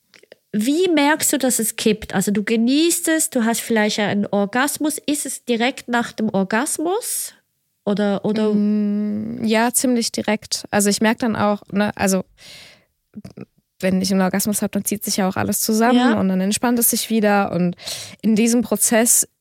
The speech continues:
Speaker 2: merke ich aber auch, dass, dass ich nicht mehr so feucht bin.
Speaker 1: Ja.
Speaker 2: Und, und dann fängt's halt an, weh zu tun oder dann fängt an, die Reibung irgendwie mich auch zu stören. Und ja, also es passiert meistens nach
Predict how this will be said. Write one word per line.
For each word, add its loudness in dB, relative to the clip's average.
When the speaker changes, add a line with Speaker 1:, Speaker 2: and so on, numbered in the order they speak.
Speaker 2:
merke 2
ich -2
aber -2
auch, -4
dass, 0
dass -2
ich 2
nicht -2
mehr 2
so -2
feucht -4
bin. 0
Speaker 1:
Ja. 2
Speaker 2:
Und, 4
und 0
dann 4
fängt's 0
halt 0
an, 0
weh 0
zu -2
tun -2
oder 2
dann 2
fängt -4
an, 0
die 0
Reibung 2
irgendwie 0
mich 0
auch -4
zu -4
stören. 2
Und 0
ja, 4
also 4
es 0
passiert -2
meistens -2
nach -2